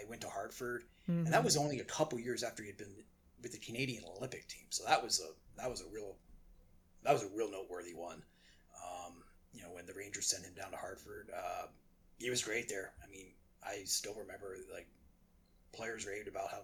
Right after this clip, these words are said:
Speaker 1: nice he was. You know, he was, he took it great. He, he blended in. I mean, that's what you want when a player of that nature comes down. You want him to, to fit in. You want him obviously to be an asset, or at least, at the very least, not be a detriment. Uh, you know, like,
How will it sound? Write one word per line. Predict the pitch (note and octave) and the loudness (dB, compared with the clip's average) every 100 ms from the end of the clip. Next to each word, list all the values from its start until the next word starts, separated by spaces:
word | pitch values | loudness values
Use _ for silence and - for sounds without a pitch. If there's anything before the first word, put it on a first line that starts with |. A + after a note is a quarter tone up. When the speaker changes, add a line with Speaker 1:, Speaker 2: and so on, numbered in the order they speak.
| F#2+ | -4
Speaker 1:
nice | G2 | -2
he | - | -2
was. | G2+ G2+ F#2+ | -6 -8 -8
You | |
know, | F2 - | -8 -12
he | - - | -10 -8
was, | E2+ - - - - | -2 -2 -2 -18 -14
he | - | -2
took | - C3+ | 2 4
it | C3 | 4
great. | - A#2+ B2 B2 | 2 2 2 0
He, | G2+ G2 - - | -8 -14 -18 -20
he | - E2+ - - - - - - - - | -20 -20 -18 -18 -18 -20 -20 -20 -20 0
blended | A2 C3+ C3+ C3 | 6 6 8 8
in. | C3+ C3+ B2+ | 8 6 0
I | |
mean, | G#2+ A2 | -2 4
that's | C#3+ - | 4 6
what | D3+ | 2
you | C#3+ | 2
want | B2 B2+ A#2+ - | 0 -2 -4 -8
when | A#2 A2 | -8 -8
a | G#2+ A2 - - - - - | -10 -12 -18 -20 -20 -12 4
player | D3+ D3+ C#3 | 8 8 8
of | B2 | 6
that | B2 A#2 | 4 2
nature | A#2 A#2 G#2+ G#2 | -4 -2 -2 -2
comes | A2+ G#2+ | -4 -4
down. | G2+ G2 F#2+ | -4 -6 -10
You | G2 | -12
want | G#2 G#2+ | -12 -12
him | G#2+ G#2 | -12 -12
to, | F#2+ | -10
to | F#2+ - - | -12 -14 -12
fit | - A2 G#2 | -8 -6 -4
in. | G#2 G#2 - - - - - - | -4 -8 -16 -20 -20 -20 -20 -12
You | - | -6
want | A2+ | -4
him | G#2 | 2
obviously | A2 A2+ B2 | 6 8 6
to | G#2 | 4
be | G#2 | -6
an | F#2+ | -2
asset, | A2+ A#2+ A#2 G#2+ | 8 10 10 6
or | F#2+ | -6
at | F#2+ | -6
least, | A2 - - - | 2 2 2 -8
at | |
the | G#2 G2 | -12 -4
very | G2+ G#2+ | -2 -2
least, | G2 - | 0 -2
not | F#2+ F#2+ | -2 -8
be | F#2 | -10
a | |
detriment. | E2+ F#2+ - A#2 A#2 A2+ - | -8 -8 -4 -4 -4 -6 -8
Uh, | - - - - - | -8 -16 -16 -20 -20
you | - | -20
know, | - - | -20 -16
like, | F2+ | -16